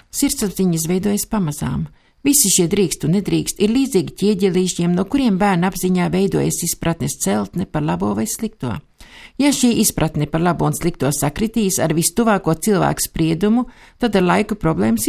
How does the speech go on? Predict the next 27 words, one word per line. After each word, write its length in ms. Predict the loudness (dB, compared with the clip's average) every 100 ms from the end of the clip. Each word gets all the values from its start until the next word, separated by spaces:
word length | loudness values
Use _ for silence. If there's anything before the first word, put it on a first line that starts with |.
| 0
izzudīs. 540 | 0 -2 -4 -6 -8 -12 _ _ _ _ _ -20 -4
Ja 120 | 0 2
bērns 320 | 2 0 -2
nesaņems 540 | -2 0 2 2 2 2
noteiktu 440 | 2 2 0 2 0
atbildi, 440 | 2 4 4 2
kas 220 | 0 0
ir 80 | 2 2
labs 280 | 0 0
un 80 | -2 -2
kas 180 | -2 -2
ir 60 |
slikts, 460 | -2 0 0 -2 -4
tad 160 | -2 0
sirdsapziņa 640 | -2 -2 -2 -2 0 2
veidosies 560 | 2 2 0 0 0 -2
uz 100 | -2
vāja 240 | 0 0 0
pamata, 520 | 0 0 0 -2 -4
un 220 | -2 -2 0
tāda 320 | 0 0 -2
tā 160 | -4 -4
paliks 440 | -2 -2 -2 -4
arī 160 | -4 -4
tālāk 540 | -4 -4 -2 -4 -6 -6
viņa 220 | -6 -6
dzīvē. 360 | -4 -4 -4